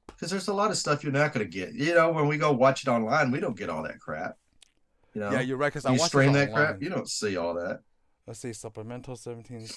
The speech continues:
Speaker 1: Matter of fact,
Speaker 2: series.
Speaker 1: usually when you watch the mov-, when you watch stuff streaming, the movie's not as good anymore.
Speaker 2: Really?
Speaker 1: I would, I don't think so.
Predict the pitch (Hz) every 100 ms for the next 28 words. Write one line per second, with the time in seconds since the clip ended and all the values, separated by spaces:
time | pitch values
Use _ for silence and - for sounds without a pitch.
0 | - - 214 208 233 220 - 180 233 190
1 | 165 156 156 151 170 151 147 165 139 131
2 | 160 143 160 - 185 147 - 151 170 208
3 | 208 _ _ _ _ - 175 190 220 220
4 | 135 107 104 110 98 98 90 90 87 87
5 | _ - - _ _ _ _ _ _ _
6 | 131 175 220 113 - - 175 185 196 -
7 | - 208 240 226 254 -